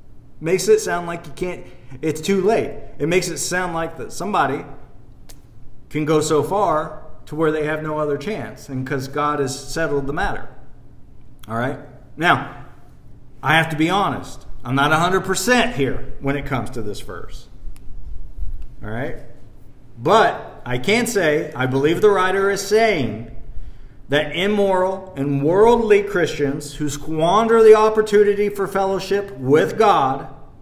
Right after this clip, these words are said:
will someday deeply regret not walking with the Lord close, more closely and having a more fellowship with other Christians in the church, or that this person, uh, uh, uh, was never a believer at all.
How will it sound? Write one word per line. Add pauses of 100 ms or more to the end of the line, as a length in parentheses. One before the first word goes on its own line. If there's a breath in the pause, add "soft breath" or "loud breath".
(320)
will
someday
deeply
regret (240)
not
walking
with
the
Lord
close,
more
closely (580 soft breath)
and
having
a
more
fellowship
with
other
Christians
in
the
church, (280 loud breath)
or
that
this
person, (200 loud breath)
uh,
uh,
uh,
was
never
a
believer
at
all.